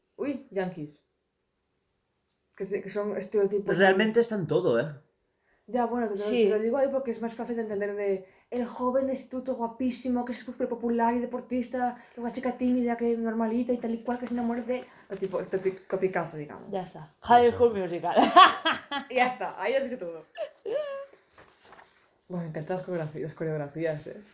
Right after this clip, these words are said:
Speaker 3: Sí.
Speaker 1: Y los, lo, lo random que
Speaker 2: La cosa
Speaker 1: son.
Speaker 2: es que cada
Speaker 1: Sí, pero
Speaker 2: personaje tiene como su evolución lógica, eh, como, o sus variaciones de transición, como los personajes que se pueden llevar bien con él y los que se llevan mal normalmente, con los que choca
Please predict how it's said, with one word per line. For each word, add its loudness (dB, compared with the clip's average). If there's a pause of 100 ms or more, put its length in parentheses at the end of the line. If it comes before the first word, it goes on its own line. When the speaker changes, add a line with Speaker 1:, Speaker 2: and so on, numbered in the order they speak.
(160)
Speaker 3:
Sí. -10 (120)
Speaker 1:
Y -2
los, 2
lo, 2
lo 2
random 2
que 0
Speaker 2:
La 6
cosa 4
Speaker 1:
son. 4
Speaker 2:
es -2
que 0
cada 6
Speaker 1:
Sí, 0
pero 2
Speaker 2:
personaje 0 (360)
tiene -4
como -4
su -4
evolución 4
lógica, 2 (680)
eh, 2 (280)
como, -2
o -2 (120)
sus -4
variaciones 0
de -2
transición, -2 (480)
como -2
los 0
personajes -6
que -8
se -12
pueden 2
llevar 0
bien -6
con -2
él -2
y 2
los -2
que -12
se -10
llevan -4
mal -10
normalmente, -12
con -10
los -8
que -12
choca -8